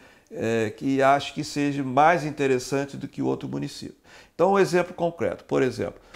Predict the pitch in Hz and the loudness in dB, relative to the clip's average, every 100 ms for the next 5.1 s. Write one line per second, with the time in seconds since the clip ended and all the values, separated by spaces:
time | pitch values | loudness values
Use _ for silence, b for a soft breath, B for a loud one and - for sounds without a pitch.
0 | B B - 123 127 127 127 123 120 117 | B B -4 2 6 6 6 6 4 2
1 | 117 113 110 120 127 - 151 156 175 175 | 2 2 0 -4 -6 2 4 6 4 2
2 | 165 170 139 123 104 - - _ _ _ | -4 -2 0 -2 -2 -12 -16 _ _ _
3 | _ _ _ - 107 123 135 135 - - | _ _ _ -12 -4 -2 -4 -10 -18 -8
4 | 113 120 127 135 151 147 165 151 123 101 | -6 -6 -2 -2 -2 -4 -4 2 4 2
5 | 87 | -2